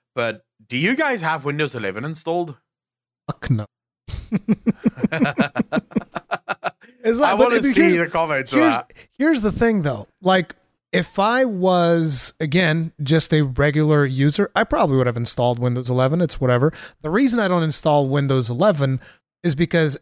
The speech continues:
Speaker 2: every time a new operating system from Microsoft comes out, there's always problems with existing software. So, like, if I install Windows eleven, I'm gonna run into problems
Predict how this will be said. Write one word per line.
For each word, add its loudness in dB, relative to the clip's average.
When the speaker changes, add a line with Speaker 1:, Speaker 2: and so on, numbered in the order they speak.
Speaker 2:
every 0
time 0
a 0
new 2
operating 0
system -4
from -8
Microsoft -2
comes -6
out, 0
there's 0
always 2
problems 0
with 2
existing -2
software. -2
So, 0
like, 0
if -6
I 2
install 2
Windows 0
eleven, 0
I'm -6
gonna 0
run 0
into -6
problems -2